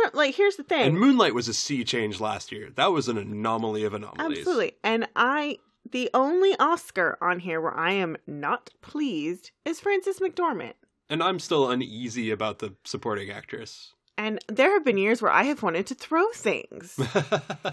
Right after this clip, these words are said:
Speaker 1: So, m-, it's probably in part because I've seen all the films and I, you know, my predictions were pretty accurate for the most part. I
Speaker 2: We
Speaker 1: mean,
Speaker 2: didn't do bad.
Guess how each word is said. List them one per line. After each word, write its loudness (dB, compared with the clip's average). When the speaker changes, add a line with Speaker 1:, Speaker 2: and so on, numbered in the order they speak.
Speaker 1:
So, 4
m-, -6
it's 2
probably 6
in 0
part 0
because -4
I've -4
seen -4
all 2
the -2
films -2
and -4
I, -4
you -6
know, -4
my -6
predictions -8
were -10
pretty -4
accurate -8
for -10
the -4
most -12
part. -6
I -12
Speaker 2:
We -6
Speaker 1:
mean, -6
Speaker 2:
didn't 2
do 8
bad. 0